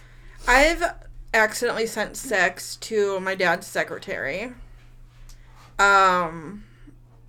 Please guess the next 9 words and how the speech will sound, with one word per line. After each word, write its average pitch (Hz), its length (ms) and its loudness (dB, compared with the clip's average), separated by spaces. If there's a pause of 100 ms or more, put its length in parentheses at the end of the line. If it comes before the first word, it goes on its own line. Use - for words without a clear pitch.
(160)
and 202 320 -8
my 165 220 -6
aunt. 156 600 -12 (960)
And 277 800 4 (2500)
<laughs> 226 240 -8
who 254 180 0
else? 127 460 -4 (280)
My 226 160 2
stepmom, 175 960 -4